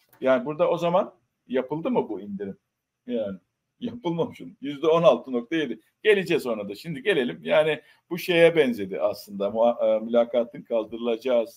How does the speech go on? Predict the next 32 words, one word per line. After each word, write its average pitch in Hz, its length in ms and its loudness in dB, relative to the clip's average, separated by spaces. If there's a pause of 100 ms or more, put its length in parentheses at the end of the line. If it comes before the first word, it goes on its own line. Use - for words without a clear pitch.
(160)
dediği 110 280 -10
noktaya. 110 260 -8
Ama 240 240 2
nereden 156 380 2
baktığınız 151 460 -2
önemli. 92 260 -6 (420)
Evet, 156 280 6 (260)
dokuz 151 300 -2
bin 170 140 2
beş 170 220 0
yüz 143 100 -10
liralık 123 260 0
telefonu 147 540 -2 (380)
alabilirsin. 165 760 4 (280)
Beş 147 240 0
bin 165 120 -2
beş 175 220 0
yüzü 139 200 -8
benden, 143 420 4
dört 147 220 4
bin 160 100 -10
beş 165 220 -4
yüzü 147 180 -12
devletten 147 580 2
diyerek 151 300 0
tamam. - 340 2 (360)
O 160 300 2
vaadini 151 440 8
yerine 160 260 4
getir 156 340 -8
diyebilirsin. 147 580 -6
Ama 139 320 6